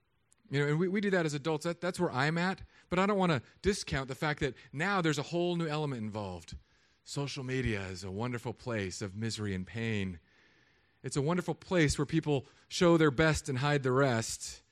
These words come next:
Then you've got the two fa-, friends that show the rest and hide their best, and you pray for them often. M-,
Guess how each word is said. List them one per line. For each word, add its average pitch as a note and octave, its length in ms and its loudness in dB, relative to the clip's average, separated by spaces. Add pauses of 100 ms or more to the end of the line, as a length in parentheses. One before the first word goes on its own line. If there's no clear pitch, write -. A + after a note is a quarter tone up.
(100)
Then C3+ 120 -2
you've C#3 80 -2
got C#3+ 160 2
the B2 80 -4
two E3+ 220 4
fa-, C3+ 260 -4
friends B2 300 2
that A2 240 -6
show C#3+ 180 0
the B2 100 0
rest C3 260 0
and A2 80 -8
hide B2 160 -4
their A2+ 120 -2
best, A#2 320 0
and A#2 80 -4
you G#2+ 80 0
pray A#2+ 220 0
for A2+ 120 -6
them G#2+ 140 0
often. A2 440 -2 (2000)
M-, C#3+ 140 -8